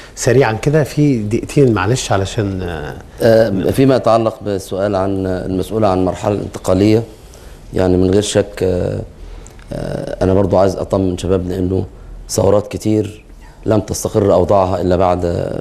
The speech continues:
Speaker 2: سنوات طويلة، زي مثلا الثورة الفرنسية، زي ما حضراتكم عارفين إن هي قعدت أكتر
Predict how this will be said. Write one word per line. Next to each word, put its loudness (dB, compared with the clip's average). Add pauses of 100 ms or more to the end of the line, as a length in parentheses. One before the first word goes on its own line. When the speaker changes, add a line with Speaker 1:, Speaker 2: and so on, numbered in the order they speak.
(100)
Speaker 2:
سنوات 0
طويلة، 2 (640)
زي 2
مثلا 0
الثورة 0
الفرنسية، 0 (520)
زي 2
ما 2
حضراتكم 2
عارفين 0
إن 0
هي 0
قعدت -2
أكتر 0